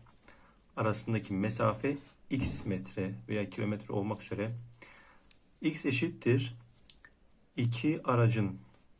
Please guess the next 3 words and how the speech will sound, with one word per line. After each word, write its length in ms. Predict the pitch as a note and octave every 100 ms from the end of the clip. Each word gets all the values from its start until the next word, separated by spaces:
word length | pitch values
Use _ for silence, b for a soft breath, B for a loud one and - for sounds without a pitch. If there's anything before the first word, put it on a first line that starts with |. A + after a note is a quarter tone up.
| - -
hızlarının 680 | - B2 A2+ A#2+ A#2 A#2 -
toplamı 640 | - B2+ A#2+ A#2+ F#2+ F#2 - -
çarpı 720 | - B2+ G2+ F#2+ - C3 C#3